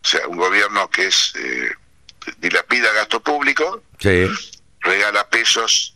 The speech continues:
Speaker 1: eh, previo a las elecciones, quema las naves, aunque la inflación se vaya al ciento cincuenta por ciento, no le importa.
Speaker 2: Sí, claro.
Speaker 1: Van a,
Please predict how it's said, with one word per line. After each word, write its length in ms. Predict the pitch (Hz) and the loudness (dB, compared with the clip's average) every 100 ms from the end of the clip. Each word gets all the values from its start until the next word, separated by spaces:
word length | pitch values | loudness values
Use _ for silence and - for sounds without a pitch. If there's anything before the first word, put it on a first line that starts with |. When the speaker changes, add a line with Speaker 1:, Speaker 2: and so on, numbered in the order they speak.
| _ _ - | _ _ -6
Speaker 1:
eh, 400 | 76 71 67 - - | -4 -2 -6 -8 -2
previo 200 | 107 104 | 0 2
a 40 | |
las 100 | 101 | 0
elecciones, 480 | 104 117 151 160 - | 2 2 2 0 -2
quema 300 | - 135 123 | 0 0 2
las 160 | 117 123 | 0 2
naves, 480 | 151 135 135 - - | 0 2 0 -2 -4
aunque 260 | - - | -4 -2
la 80 | 175 | -2
inflación 400 | - 98 92 123 | 0 2 2 2
se 120 | 101 | 2
vaya 280 | 104 110 95 | 2 2 0
al 120 | 90 - | 0 0
ciento 320 | 117 107 92 | 0 0 0
cincuenta 380 | - 110 107 101 | 0 0 0 0
por 160 | 98 | 2
ciento, 320 | - 127 - 92 | 2 0 -4 -4
no 100 | 98 | -2
le 80 | |
importa. 500 | 104 139 117 - 107 _ - - - - - | -2 -2 -2 -2 -2 _ -18 -14 -14 -8 0
Speaker 2:
Sí, 160 | 139 | 2
claro. 280 | 92 113 95 - | 4 2 2 0
Speaker 1:
Van 140 | |
a, 80 | 95 | 0